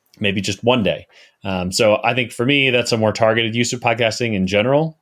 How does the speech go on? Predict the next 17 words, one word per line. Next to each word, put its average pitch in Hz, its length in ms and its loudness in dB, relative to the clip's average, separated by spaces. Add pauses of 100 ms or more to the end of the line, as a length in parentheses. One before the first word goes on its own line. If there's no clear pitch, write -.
(120)
I 123 60 -6
like 127 200 -2
podcasting. 123 680 -4 (460)
And 120 580 2
I 135 100 2
think, 165 200 -2
you 170 80 -2
know, 156 100 4
beyond 151 240 2
the 151 60 2
listeners 135 400 0
who 127 80 2
we've 127 120 2
talked 117 200 0
about 113 160 4
a - 20 4
lot, 117 320 2